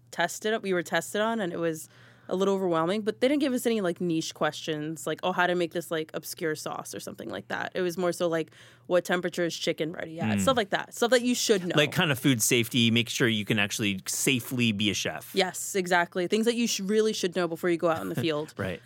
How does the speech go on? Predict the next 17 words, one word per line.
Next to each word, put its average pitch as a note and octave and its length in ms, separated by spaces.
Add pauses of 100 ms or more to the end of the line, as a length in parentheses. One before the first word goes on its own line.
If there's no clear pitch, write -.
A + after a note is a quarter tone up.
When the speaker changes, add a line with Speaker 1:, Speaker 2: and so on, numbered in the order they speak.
Speaker 1:
Uh, - 40
and E3 320
if F3+ 100
you F#3+ 60
fail E3+ 240
that, D#3 200
it's - 160
like, - 200 (360)
"Why - 80
are - 180
you - 120
here?" - 100 (220)
Speaker 2:
Yeah, C#3 140
Speaker 1:
But E3+ 180
Speaker 2:
yeah, B2 80
yeah. - 100
Speaker 1:
anyway, F#3+ 340